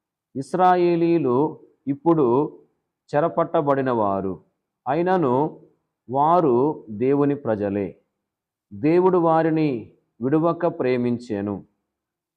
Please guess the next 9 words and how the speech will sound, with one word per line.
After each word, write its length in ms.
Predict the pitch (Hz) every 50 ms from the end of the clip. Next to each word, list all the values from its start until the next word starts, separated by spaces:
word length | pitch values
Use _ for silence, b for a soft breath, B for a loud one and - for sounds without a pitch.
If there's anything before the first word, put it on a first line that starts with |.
| _ -
దేవుని 460 | 113 117 143 165 180 185 185 185 180
ప్రేమ 720 | 143 - - 147 156 170 180 170 139 117 110 117 135 147 - - _ _ _ _ _ _ _ _ _ _ -
మారక 920 | 113 120 120 131 151 165 180 185 185 180 185 160 123 113 120 131 147 143 - - - _ _ _ _ -
ఏకరీతిగా 760 | 123 127 143 160 175 170 180 175 170 170 180 170 170 175 170 170
నిలిచియున్నను, 1040 | 151 147 156 160 156 160 165 165 165 160 156 156 156 156 165 190 214 - - - - _ _ _ _ _ _ _ _ _ _ - -
తన 120 | 151 160 170
ప్రేమకు 1000 | - - - 156 165 180 185 185 190 180 185 156 131 120 127 147 156 139 - - - _ _ -
ఎవరు 300 | 123 135 151 170 180 180
బద్ధులైరో 1040 | 139 139 139 135 131 156 165 160 160 165 165 156 143 117 113 120 139 147 - -